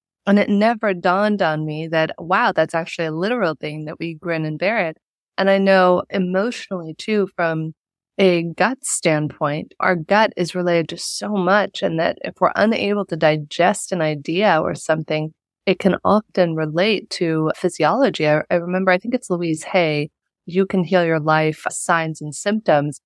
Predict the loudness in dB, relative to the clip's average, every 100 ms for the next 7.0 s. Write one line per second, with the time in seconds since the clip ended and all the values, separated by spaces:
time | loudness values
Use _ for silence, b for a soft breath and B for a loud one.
0 | _ _ _ 2 4 0 0 0 2 0
1 | 0 -2 -2 -2 0 0 0 0 0 0
2 | 0 0 0 0 -2 -2 -2 -2 -2 -4
3 | -4 -2 2 2 0 -2 -6 _ _ _
4 | 0 0 0 0 2 2 2 -2 -4 -4
5 | -2 0 2 0 -2 -12 -16 _ _ -2
6 | -2 0 -2 0 -2 0 0 2 2 2